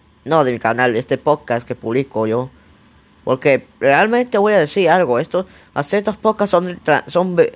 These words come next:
son bellos y tranquilos realmente. Hasta ayuda mucho, hasta ayuda para el covid realmente. Lo voy a decir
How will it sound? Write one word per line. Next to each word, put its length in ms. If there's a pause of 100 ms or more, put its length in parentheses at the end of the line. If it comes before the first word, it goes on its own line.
(280)
son 260
bellos 260
y 60
tranquilos 480
realmente. 600 (760)
Hasta 220
ayuda 240
mucho, 320 (140)
hasta 260
ayuda 260
para 160
el 100
covid 260
realmente. 600 (680)
Lo 80
voy 60
a 80
decir 380